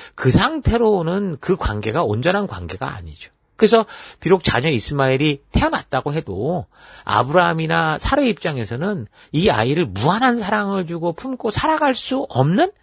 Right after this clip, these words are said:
뭔가 껄끄럽고, 그러니까 기쁨보다는 오히려 근심이 더 생겨버린 그런 상태였을 거라는 거죠. 만약에 이런 방법이 옳은 것이었다, 좋은 방법이었다고 하면, 아니, 하갈을 통해, 에,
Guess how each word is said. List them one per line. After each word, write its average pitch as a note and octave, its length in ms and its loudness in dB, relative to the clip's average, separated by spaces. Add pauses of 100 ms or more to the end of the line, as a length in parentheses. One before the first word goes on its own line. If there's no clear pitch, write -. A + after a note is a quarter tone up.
(140)
뭔가 E3+ 240 2
껄끄럽고, C#4 960 0 (360)
그러니까 F3+ 160 0
기쁨보다는 G3 600 2
오히려 D3+ 220 2
근심이 A#3+ 680 0 (400)
더 C3+ 240 4
생겨버린 D#3+ 560 -2 (220)
그런 F#3+ 320 0
상태였을 F#3+ 1000 -2
거라는 G2 360 -8
거죠. - 280 -16 (1000)
만약에 C4 640 4 (220)
이런 G3+ 280 2
방법이 D3+ 360 0
옳은 C3 320 0
것이었다, F#2+ 560 -2
좋은 D3 260 2
방법이었다고 G2+ 720 0
하면, D#3+ 400 0 (440)
아니, E4 160 -2
하갈을 B3 400 4
통해, G3+ 400 0 (220)
에, A#2 100 -2